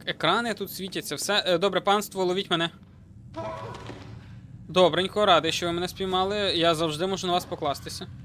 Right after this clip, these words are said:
Е, окей, давайте сюди. Що в мене є тут?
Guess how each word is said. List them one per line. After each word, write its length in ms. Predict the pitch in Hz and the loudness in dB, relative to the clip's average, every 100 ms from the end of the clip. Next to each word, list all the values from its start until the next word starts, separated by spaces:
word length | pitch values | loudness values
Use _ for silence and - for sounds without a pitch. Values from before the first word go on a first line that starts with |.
| - - 302 294 | -16 -12 -12 -4
Е, 220 | 160 151 151 | 0 2 2
окей, 460 | 160 - 147 160 | -2 2 4 4
давайте 280 | 170 143 143 | 2 0 0
сюди. 320 | - 135 156 - - - - - - - - - - - - - - - - - - - - - | -4 -4 -4 -6 -10 -16 -20 -20 -20 -20 -20 -20 -20 -20 -20 -20 -20 -20 -20 -20 -18 -18 -18 -16
Що 280 | - - 196 | -8 0 2
в 60 | 208 | 2
мене 260 | 190 190 | 2 2
є 240 | 180 180 180 | 0 0 0
тут? 460 | 180 143 - - | -2 -8 -8 -14